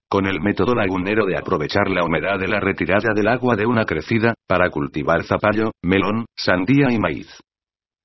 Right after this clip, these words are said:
Proceso de desertificación en la confluencia de los ríos San Juan y Mendoza, que luego darán origen a las lagunas de Guanacache y,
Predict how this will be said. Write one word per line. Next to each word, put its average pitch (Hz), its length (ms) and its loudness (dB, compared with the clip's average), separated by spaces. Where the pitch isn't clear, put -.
Proceso 110 440 0
de 78 120 -4
desertificación 98 880 -2
en 104 140 -2
la 80 100 0
confluencia 113 680 2
de 113 80 0
los 85 180 -4
ríos 107 320 -2
San 101 140 0
Juan 87 240 0
y 101 80 -6
Mendoza, 101 560 0
que 101 140 0
luego 98 320 0
darán 80 280 -2
origen 95 380 0
a 113 80 -4
las 92 220 -4
lagunas 92 400 0
de 92 80 -2
Guanacache 85 520 0
y, 113 220 2